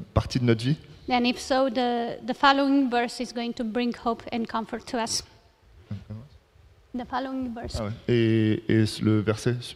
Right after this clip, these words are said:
Speaker 1: va nous apporter un peu plus de clarté à ce niveau.
Speaker 2: Jesus says, "I'm the light of the world. The person who follows me will not walk in darkness, but will have the light of, of life." John eight twelve.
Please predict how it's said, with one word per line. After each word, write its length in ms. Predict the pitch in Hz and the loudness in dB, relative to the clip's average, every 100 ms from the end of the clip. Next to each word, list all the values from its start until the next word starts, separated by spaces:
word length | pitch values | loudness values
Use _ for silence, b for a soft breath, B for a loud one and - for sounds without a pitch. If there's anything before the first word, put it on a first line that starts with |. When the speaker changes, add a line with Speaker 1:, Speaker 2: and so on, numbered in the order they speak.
| - - - | -18 -20 -14
Speaker 1:
va 300 | 98 95 85 | -2 -2 0
nous 140 | 101 98 | 0 0
apporter 340 | - - 110 | 0 0 0
un 80 | 98 | 2
peu 100 | 104 | 0
plus 160 | 113 | -2
de 80 | 98 | -2
clarté 300 | 95 92 - | -2 -2 0
à 60 | 98 | -2
ce 120 | - | -2
niveau. 180 | 95 98 - 247 | -4 -6 -8 0
Speaker 2:
Jesus 240 | 277 285 | 2 2
says, 220 | - 285 - | 2 0 4
"I'm 220 | 254 285 | 6 6
the 120 | 277 254 | 4 6
light 240 | 247 254 | 4 4
of 140 | 233 | 0
the 80 | 214 | 2
world. 400 | 240 233 233 214 - - _ | 4 2 0 -6 -16 -20 _
The 80 | 247 | -4
person 420 | - 262 262 277 247 | 2 2 4 2 2
who 80 | |
follows 480 | 254 254 247 247 - | 2 4 4 2 -2
me 120 | 240 240 | -2 0
will 200 | 233 233 | 0 0
not 240 | 254 - | 0 0
walk 280 | 233 233 233 | 0 0 -2
in 120 | 226 | -4
darkness, 680 | 220 226 - 226 233 - - | -4 -6 -8 -8 -8 -10 -14
but 260 | 226 233 - | -6 -6 -2
will 140 | 247 | 0
have 200 | 202 226 | 0 -2
the 100 | 240 | -2
light 280 | 233 233 240 | 0 -2 -4
of, 220 | 233 - - _ - 247 - - - - - - | -8 -10 -20 _ -10 -10 -4 -4 -4 -20 -20 -6
of 140 | 254 240 | -2 0
life." 400 | 233 233 - - - 247 | 0 0 -6 -18 -8 -2
John 280 | 240 247 247 | 0 0 -2
eight 300 | 254 247 - | -4 -4 -10
twelve. 220 | - 226 | -6 -6